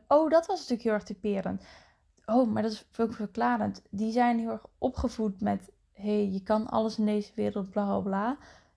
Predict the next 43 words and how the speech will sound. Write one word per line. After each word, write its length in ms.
Dus 220
die 100
denken: 340
oké, 360
cool 220
man, 340
ga 220
ik 100
doen. 400
En 140
toen 120
kwam 200
de 80
wereld, 500
ehm, 480
ja, 460
leuk 300
dat 120
je 80
dat 160
wil 100
doen, 280
maar 100
daar 100
hebben 220
we 60
er 60
al 140
vijftien 520
van. 420
Dus, 480
eh, 320
sluit 300
me 60
achter 240
in 60
de 60
rij 400
en 300
probeer 360
maar 260
op 140
je 280